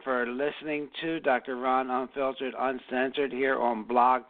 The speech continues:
Talk Radio, making us the number one listened to health radio show in Southwest Florida. Thank you, everyone, and I say that with an attitude of gratitude.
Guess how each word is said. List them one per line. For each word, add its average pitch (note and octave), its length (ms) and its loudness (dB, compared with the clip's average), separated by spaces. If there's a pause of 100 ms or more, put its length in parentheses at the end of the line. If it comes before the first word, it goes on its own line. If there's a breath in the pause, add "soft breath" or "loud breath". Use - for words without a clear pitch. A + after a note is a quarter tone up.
(120)
Talk A#2 380 0
Radio, D3 600 0
making C3+ 440 -2
us C3+ 160 0
the C3 80 -10
number C3 300 -2
one C3+ 340 0
listened C3 400 -4 (140)
to C#3 420 0
health C#3+ 340 -2
radio B2+ 640 -2 (160)
show C3+ 260 0
in B2+ 200 -6 (140)
Southwest A2+ 640 4 (180)
Florida. A#2+ 680 4 (880 loud breath)
Thank B2+ 300 0
you, C3+ 180 2
everyone, B2 600 2
and A2 120 -2
I A2+ 140 0 (100)
say A#2 220 0
that A#2+ 240 2
with A#2 220 -2
an A2+ 180 -2
attitude A#2+ 800 0
of A2+ 180 2
gratitude. A2 1120 0